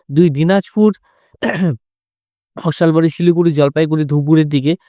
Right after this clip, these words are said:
হালকা কুয়াশা পড়েছিল আজকে। রৌদ্র কিন্তু এখন পুরো মোটামুটি উঠে গেছে। সকাল থেকে কিন্তু আগের দিন যেটা ছিল, রোদ ঝলমলে আকাশ ছিল, কিন্তু মতিহারিতে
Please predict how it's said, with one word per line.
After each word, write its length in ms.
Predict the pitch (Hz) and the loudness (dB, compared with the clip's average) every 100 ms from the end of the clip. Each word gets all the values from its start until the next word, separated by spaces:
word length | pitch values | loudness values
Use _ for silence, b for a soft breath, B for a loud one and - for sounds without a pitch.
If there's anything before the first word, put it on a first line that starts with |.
| _ - | _ -2
হালকা 300 | 147 151 170 | -2 0 -2
কুয়াশা 340 | - 156 151 190 | 0 -2 0 -2
পড়েছিল 380 | 180 160 139 131 | -2 -2 -2 0
আজকে। 280 | 117 - 147 165 b b b | 0 0 -6 -6 b b b
রৌদ্র 280 | 147 190 185 247 | 2 2 2 -2
কিন্তু 300 | 220 214 208 | 2 0 2
এখন 260 | 196 143 180 170 | 0 0 -2 -4
পুরো 240 | - 147 143 | -2 0 2
মোটামুটি 440 | 131 131 143 147 | 0 0 -2 -2
উঠে 200 | 131 151 | -2 0
গেছে। 200 | 151 156 180 | -2 -2 -2
সকাল 280 | 151 147 165 | -2 -2 -2
থেকে 160 | 180 | -2
কিন্তু 280 | 175 185 185 196 | 0 0 0 -2
আগের 300 | - 147 180 175 | -2 -2 0 0
দিন 140 | 202 | 0
যেটা 200 | 190 185 | 0 -2
ছিল, 180 | 175 165 175 | -2 0 2
রোদ 220 | 147 156 | 2 0
ঝলমলে 380 | 147 156 151 151 | 0 0 2 2
আকাশ 200 | 131 135 | 0 -4
ছিল, 140 | - 139 | -4 -4
কিন্তু 360 | 143 196 208 127 - b b b b - | -2 2 2 0 -6 b b b b 0
মতিহারিতে 720 | 147 180 254 226 226 214 139 | 2 2 2 2 2 0 -2